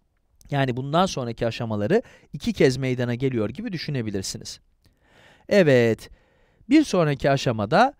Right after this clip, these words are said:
bu karboksil grubu piruvik asitten ayrılır ve karbondioksit olarak bırakılır. Piruvik asidin geri kalan kısmı asetil grubudur. Bu asetil grubu da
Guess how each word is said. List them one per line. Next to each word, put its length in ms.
bu 320
karboksil 760
grubu 640
piruvik 400
asitten 580
ayrılır 600
ve 220
karbondioksit 1080
olarak 420
bırakılır. 460
Piruvik 420
asidin 540
geri 200
kalan 360
kısmı 520
asetil 460
grubudur. 580
Bu 120
asetil 400
grubu 400
da 200